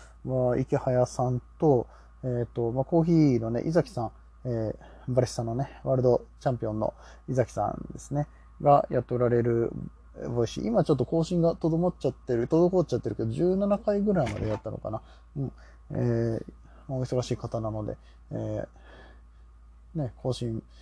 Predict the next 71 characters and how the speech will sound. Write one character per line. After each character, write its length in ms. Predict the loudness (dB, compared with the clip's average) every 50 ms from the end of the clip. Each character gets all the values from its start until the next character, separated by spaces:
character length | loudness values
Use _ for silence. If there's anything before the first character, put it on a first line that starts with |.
| -20 -20 -20
最 240 | -10 -4 -2 -2 0
近 100 | 0 -2
さ 120 | -2 -2 -4
れ 100 | -4 -4
て 100 | -6 -6
な 140 | -4 -4
い 40 | -4
み 100 | -4 -6
た 100 | -8 -8
い 40 | -8
で 100 | -8 -10
す 120 | -10 -10
け 100 | -8 -4
ど、 280 | -2 0 0 0 -2 -2 -2
え 240 | -2 0 0 0 0
ー、 20 |
か 140 | 0 0 0
な 80 | 0
り、 160 | 0 -2 -4 -6 -10 -20 -20 -20 -20 -16 -12
え 140 | -10 -8 -8
ー、 60 | -6
面 180 | -4 -4 -4 -4
白 240 | -2 -4 -4 -4 -4
い 120 | -4 -6 -8
話 360 | -12 -10 -8 -6 -6 -6 -6 -8
を 100 | -8 -10
さ 160 | -10 -10 -8
れ 80 | -8 -8
て 120 | -8 -8
い 100 | -8 -6
ま 120 | -6 -6 -6
し 80 | -8
た。 100 | -10 -14 -16 -18 -20 -20 -14 -8
で、 80 | -8 -6
こ 120 | -2 0
の 80 | 0 2
ボ 200 | 2 2 4 4
イ 60 | 2
シ 180 | 2 2 0 -2
ー 20 |
っ 20 | -2
て 100 | -2 -2
い 40 | -4
う 40 | -2
の 100 | -2 -2
が、 260 | 0 0 0 0 -2 -4 -14 -20 -20 -20 -20 -20 -14 -10
な 120 | -8 -6 -6
ん 40 | -4
か、 260 | -2 -2 -2 -2 -4 -8 -20 -20 -20 -20 -20 -20 -20 -20 -20 -20 -20 -20 -20 -20 -20 -20 -18 -20 -18 -14 -8 -6
一 100 | -6 -4 0
般 100 | 2 2
の 120 | 2 2
人 520 | 0 0 2 2 4 4 4 4 2 0 0 -2 -2 2
が 340 | 4 6 6 8 6 4 2
そ 120 | -2 -6 -8
の 80 | -8 -4
簡 180 | -4 -2 -2
単 140 | 0 0 0
に 60 | 2
始 220 | 4 4 4 4 4
め 100 | 4 4
ら 120 | 4 4
れ 80 | 4 2
る 100 | 2 2
も 140 | 2 2 0
の 80 | 0
で 60 | -2
は 80 | -4 -4
な 100 | -6 -6
く 100 | -8 -10
て、 220 | -8 -6 -6 -6